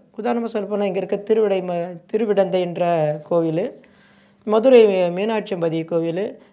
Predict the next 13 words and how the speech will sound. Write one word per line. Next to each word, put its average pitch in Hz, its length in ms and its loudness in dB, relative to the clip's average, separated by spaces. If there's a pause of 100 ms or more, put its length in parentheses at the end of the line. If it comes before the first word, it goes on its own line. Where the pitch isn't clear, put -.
இவையெல்லாம் 240 360 2
வந்து 247 220 0
கல்திரை 247 500 2
போட்டு 220 340 -4
இறைவனை 214 340 0
காது-, 196 400 -4
பாதுகாத்திருக்காங்க. 170 840 -8 (460)
அப்படிப்பட்ட 254 500 -4
சரித்திரமிக்க 277 760 -2
கோயில்களை 226 500 0
வந்து 202 260 -2
நம்ம 196 220 -4
போய் 247 320 0